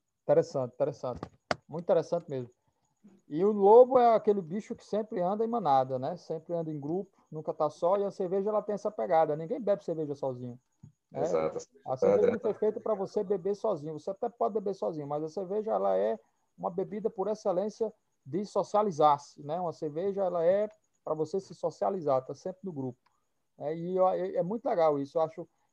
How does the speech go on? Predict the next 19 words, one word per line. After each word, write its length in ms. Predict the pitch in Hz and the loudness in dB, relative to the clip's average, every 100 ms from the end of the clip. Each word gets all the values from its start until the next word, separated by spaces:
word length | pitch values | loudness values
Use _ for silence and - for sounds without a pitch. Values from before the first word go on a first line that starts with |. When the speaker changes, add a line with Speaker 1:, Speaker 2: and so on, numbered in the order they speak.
| - | 0
Speaker 1:
eu 80 | |
acho 180 | 190 - | 0 2
muito 160 | 220 214 | -6 -2
bom 160 | 175 190 | 0 2
quando 340 | 190 165 160 | 0 -4 -8
você 280 | 151 156 175 | -8 -6 -8
tem 200 | - 175 | -4 -4
uma, 360 | 170 156 139 123 _ - | -2 -2 -2 -4 _ -14
essa 200 | - 160 | -12 -4
pegada 560 | 165 147 160 180 175 - _ _ _ _ 143 | -2 4 6 6 2 -2 _ _ _ _ -10
e 60 | |
você 840 | 131 151 - 165 165 156 143 135 127 | -4 -4 -4 -4 -2 -2 -2 -4 -6
consegue 760 | 160 156 - 160 156 151 156 | -6 -6 0 2 2 -2 -8
escalonar 640 | 170 - 175 175 156 156 151 | -10 -2 2 4 4 2 0
isso, 340 | 175 - _ _ _ _ _ | -4 -10 _ _ _ _ _
né, 200 | 135 160 | -2 -2
pra, 580 | - 147 139 135 127 117 _ _ _ _ _ _ _ _ _ | -2 0 4 6 4 0 _ _ _ _ _ _ _ _ _
pra 160 | - 135 | 2 4
outras, 800 | 151 156 151 139 131 - - | 6 2 4 4 4 -2 -20